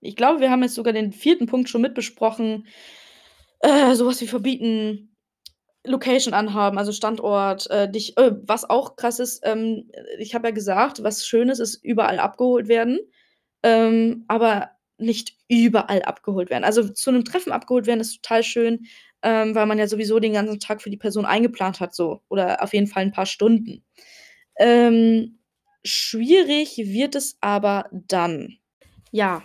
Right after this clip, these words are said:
schwierig wird's dann, wenn dich die Person überall abholen möchte. Also es ist egal, also wir nehmen jetzt mal an, die Person hat ein Auto,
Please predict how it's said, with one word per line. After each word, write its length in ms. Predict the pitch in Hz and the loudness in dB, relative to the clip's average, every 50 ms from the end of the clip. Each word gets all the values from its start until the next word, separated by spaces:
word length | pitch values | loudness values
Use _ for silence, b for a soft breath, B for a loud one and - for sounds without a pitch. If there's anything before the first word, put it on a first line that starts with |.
| _ _ - | _ _ -8
schwierig 720 | - - - - 226 226 285 370 403 320 330 311 320 - | -4 -4 -4 -2 0 4 4 6 6 4 2 0 -2 -4
wird's 360 | 277 262 - - - - - _ | -8 -8 -8 -10 -14 -16 -8 _
dann, 440 | - 226 220 220 202 196 220 254 359 415 427 _ | 0 2 2 2 2 0 0 -2 -2 -4 -8 _
wenn 220 | 233 202 233 254 254 | -8 -4 -2 0 0
dich 120 | 247 - - | -2 -4 -8
die 100 | 233 226 | -14 -10
Person 560 | - 240 220 208 202 202 208 214 208 - _ | -6 -6 -6 -4 -4 -4 -6 -6 -8 -10 _
überall 440 | - 208 190 196 - - 185 180 - - | -8 -6 -6 -4 -4 -4 -6 -6 -8 -10
abholen 340 | - - _ - - - - | -16 -18 _ -14 -14 -12 -12
möchte. 320 | 82 - - - - - _ B B B B B B | -14 -16 -16 -18 -18 -18 _ B B B B B B
Also 220 | B 208 254 254 262 | B 2 2 2 0
es 60 | 269 | -2
ist 160 | 269 254 - | -2 0 2
egal, 600 | 254 240 202 - 208 190 185 220 247 277 311 320 - | 2 2 2 2 2 4 4 4 4 4 4 2 0
also 280 | - 226 214 208 208 196 | 0 -2 -2 -2 -4 -4
wir 100 | 208 196 | 0 2
nehmen 200 | 220 247 269 254 | 4 4 4 4
jetzt 140 | 247 247 214 | 2 0 -4
mal 100 | 202 - | -4 -4
an, 100 | - 214 | -2 -2
die 60 | 233 220 | -4 -4
Person 360 | 226 220 202 202 208 208 208 | -4 -4 -2 0 0 0 0
hat 120 | 202 202 208 | -2 -4 -6
ein 80 | 196 | -8
Auto, 460 | - - 175 175 - - 156 - - | -6 -4 -6 -4 -4 -6 -8 -8 -10